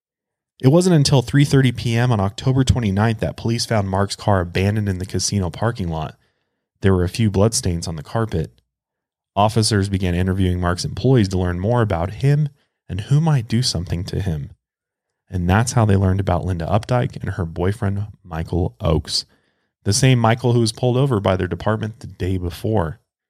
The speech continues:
By seven forty P M, two officers arrived at Linda's house to look for Michael in his black S U V.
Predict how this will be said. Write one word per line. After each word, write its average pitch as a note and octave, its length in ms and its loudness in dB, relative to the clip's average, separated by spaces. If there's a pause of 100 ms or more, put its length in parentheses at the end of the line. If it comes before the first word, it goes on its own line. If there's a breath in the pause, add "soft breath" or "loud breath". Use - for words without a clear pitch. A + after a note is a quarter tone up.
(800)
By A#2 80 6
seven D#3+ 320 2
forty C#3 300 2
P B2+ 260 -4
M, B2 220 0
two C3+ 180 2
officers C3 400 2
arrived G2 320 2
at D#2+ 100 -2
Linda's F#2 280 0
house F#2 260 -2
to - 100 -4
look F2+ 200 0
for F#2 120 -2
Michael F2 360 -4
in E2+ 80 -2
his E2+ 100 -4
black F2 300 -4
S E2+ 180 -2
U E2+ 80 -4
V. F#2 360 2